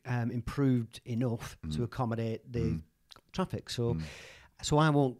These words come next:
Speaker 1: I wouldn't work in Leeds anymore. I
Speaker 2: Yeah,
Speaker 1: used
Speaker 2: yeah.
Speaker 1: to. But what you also don't realise, you think, "Well, it's only an hour in the morning, an hour at night and stuff." But you had that time up.
Speaker 2: Yeah, you had that. Yeah.
Speaker 1: Say two to three hours a day travelling,
Speaker 2: Yeah.
Speaker 1: or an hour and a half each way. And basically, it's, by the end of the week, it's like working another two days.
Speaker 2: Yeah.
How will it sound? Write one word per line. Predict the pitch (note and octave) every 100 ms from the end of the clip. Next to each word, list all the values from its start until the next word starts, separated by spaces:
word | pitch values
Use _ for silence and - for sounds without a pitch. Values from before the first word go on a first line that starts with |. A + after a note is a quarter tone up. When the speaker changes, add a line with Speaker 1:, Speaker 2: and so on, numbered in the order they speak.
| -
Speaker 1:
I | C3
wouldn't | B2 A#2
work | B2 A#2+
in | B2
Leeds | F3+ D3 G#2+
anymore. | F2+ F2+ E2
I |
Speaker 2:
Yeah, | D#2
Speaker 1:
used | D#3 D3 -
Speaker 2:
yeah. | F#2+
Speaker 1:
to. | _ - - -
But |
what | E3 F3
you | E3+ F3+
also | G3 F3
don't | C3+ G2+
realise, | G2+ E2+ F#2+
you | -
think, | C#3
"Well, |
it's | D3 F3+
only | F3+ D#3
an |
hour | C#3+ C#3
in |
the | C#3
morning, | G#2+ F#2+ G2+
an | G#2
hour | G#2+ G#2+
at | A2
night | G#2 G2
and | -
stuff." | - -
But | C#3+
you | F#3+
had | G#3 G3
that | G3 F#3+ -
time | - F3+ F3
up. | F3+ A#2
Speaker 2:
Yeah, | G2+ G#2
you | G2+
had | A#2+ A#2
that. | A#2 - - -
Yeah. | F#2 G2+
Speaker 1:
Say | G2 F#3 F3
two | E3+ F#3 F#3
to | -
three | - E3+
hours | D#3 D#3
a | D3+
day | E3+ D#3
travelling, | - B2+ A#2+ A2+ D#2
Speaker 2:
Yeah. | D2+
Speaker 1:
or | G2+
an |
hour | A#2+
and | B2+
a | A#2+
half | A#2+ -
each | A2+ -
way. | C3 A2 E2 - _ - - - -
And | C3+ D3+ D#3
basically, | - G3 - G3
it's, | - - -
by | E3+
the | E3+
end | F3+
of | F3
the |
week, | F#3 F#3+
it's | A2 -
like | F3
working | G3 - F#3+
another | G3 F3
two | - - G#2+
days. | E2+ A2 F#3+ C3
Speaker 2:
Yeah. | D#2+